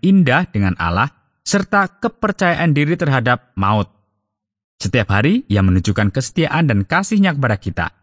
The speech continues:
Dalam Tuhan Yesus Kristus, Allah telah memberi kita segalanya yang berkaitan dengan hidup yang kekal. Di dalam Dia, kita memiliki apapun yang hati kita inginkan atau butuhkan.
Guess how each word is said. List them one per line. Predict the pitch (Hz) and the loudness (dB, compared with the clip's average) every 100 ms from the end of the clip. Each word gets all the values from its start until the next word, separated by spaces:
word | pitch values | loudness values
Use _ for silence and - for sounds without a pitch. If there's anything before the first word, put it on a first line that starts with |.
| _ _ _ _ _ _ _ _ | _ _ _ _ _ _ _ _
Dalam | 92 90 92 | 0 0 2
Tuhan | 107 104 | 2 2
Yesus | 101 | 0
Kristus, | - 214 - 180 - _ _ _ | -2 -2 0 -2 -4 _ _ _
Allah | 196 98 95 | 0 0 0
telah | 101 90 | -2 -2
memberi | 95 90 92 | 0 0 -2
kita | 98 98 95 | -4 -4 -4
segalanya | 135 120 110 107 113 107 | -4 -2 0 2 2 2
yang | 104 101 | 0 0
berkaitan | 101 104 98 98 | -2 -4 -2 -2
dengan | 92 90 - | 0 -2 -2
hidup | 220 220 240 220 135 | -2 0 -2 -2 0
yang | 113 | 0
kekal. | - 110 - 98 80 - _ _ _ _ _ | 0 -4 -2 -2 -2 -8 _ _ _ _ _
Di | - 85 | -4 0
dalam | 131 156 151 | 2 2 2
Dia, | 131 123 113 110 _ _ _ | 2 2 0 -2 _ _ _
kita | - 180 - 202 | -6 -4 0 2
memiliki | 202 196 196 196 | 4 4 2 -2
apapun | 175 175 208 214 220 165 | -2 -2 -2 -2 0 2
yang | 113 87 | 2 0
hati | 123 - 156 | -2 -2 -4
kita | 151 143 - | -2 -2 -2
inginkan | 165 196 196 202 - 98 85 - | 2 4 4 4 2 0 -2 -4
atau | 107 101 - 92 | -2 -2 -2 -2
butuhkan. | 92 90 82 80 | -2 -4 -4 -6